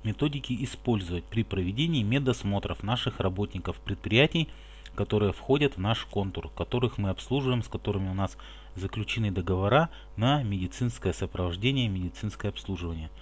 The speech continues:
Нач-, э, значит, идёт этот начальник по хозяйственной части,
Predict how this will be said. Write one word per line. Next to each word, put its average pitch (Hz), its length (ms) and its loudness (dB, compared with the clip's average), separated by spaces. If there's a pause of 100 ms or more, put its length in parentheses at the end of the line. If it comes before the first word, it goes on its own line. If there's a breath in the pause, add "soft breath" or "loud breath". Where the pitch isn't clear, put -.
(500 loud breath)
Нач-, 113 240 0
э, 107 180 2
значит, 101 400 -2
идёт 110 300 2
этот 92 240 0 (1040)
начальник 104 560 4
по 104 260 4
хозяйственной 95 580 2
части, 170 480 4